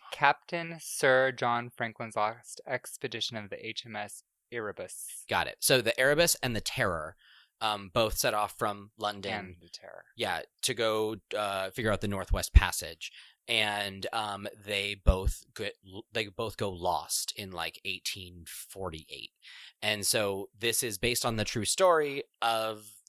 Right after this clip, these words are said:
Speaker 2: Erebus and Terror, uh, getting locked into a mass of ice and what happened because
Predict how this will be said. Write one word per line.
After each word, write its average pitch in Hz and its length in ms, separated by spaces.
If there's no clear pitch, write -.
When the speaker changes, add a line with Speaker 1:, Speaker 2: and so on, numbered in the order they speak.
Speaker 2:
Erebus 113 380
and 101 120
Terror, 104 580
uh, 95 340
getting 107 320
locked 110 380
into 113 280
a 104 40
mass 95 300
of 98 140
ice 90 520
and 98 600
what 101 300
happened 98 560
because 98 280